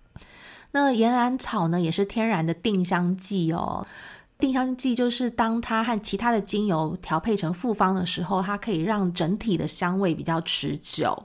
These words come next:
那它本身的味道也是比较持久的味道哈。其他的定香功效也很厉害的呢，会被拿来当作天然的定香剂的精油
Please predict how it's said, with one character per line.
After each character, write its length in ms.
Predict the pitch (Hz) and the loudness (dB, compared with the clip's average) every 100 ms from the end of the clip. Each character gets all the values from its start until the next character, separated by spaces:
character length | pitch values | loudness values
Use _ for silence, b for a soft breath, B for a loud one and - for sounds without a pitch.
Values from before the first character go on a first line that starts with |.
| B B B B - | B B B B -4
那 100 | 247 | 0
它 80 | |
本 220 | 294 190 - | 2 2 2
身 160 | 220 | 0
的 100 | 233 | 2
味 200 | 190 202 | 4 2
道 160 | 175 180 | 2 -2
也 80 | 175 | -2
是 160 | - | -4
比 120 | 190 | -6
较 200 | - 180 175 185 - - - | -4 -2 -2 -4 -10 -20 0
持 260 | - 165 | 2 2
久 280 | 170 - - | 0 -2 -4
的 60 | - | -4
味 200 | 165 147 - | -4 -6 -2
道 120 | - - 170 | -2 -2 -8
哈。 140 | 208 B B B B B - | -14 B B B B B -4
其 200 | - 214 | -2 0
他 220 | 254 277 | 0 2
的 100 | 240 | 0
定 320 | 214 294 233 | 0 0 2
香 260 | 214 214 214 | 2 0 2
功 200 | 196 208 | 0 2
效 180 | 208 | 2
也 100 | 175 | 2
很 200 | 170 156 | 2 0
厉 160 | 170 175 | 0 0
害 260 | 170 185 156 | 0 -2 -4
的 160 | - | -6
呢， 300 | 73 120 131 175 | -8 -8 -8 -4
会 100 | 214 | 2
被 160 | 226 | 4
拿 140 | 180 151 | 4 0
来 120 | 156 | 0
当 240 | 165 185 | 0 0
作 340 | 185 190 170 - B - | 0 2 0 -2 B -4
天 160 | 208 | 0
然 160 | 185 151 | 0 0
的 80 | 143 | -2
定 220 | - 170 | 0 0
香 280 | 165 160 165 | 0 -2 -2
剂 240 | - 180 | -4 -6
的 160 | 147 110 | -4 -6
精 280 | - 170 | -2 -2
油 100 | 170 | 0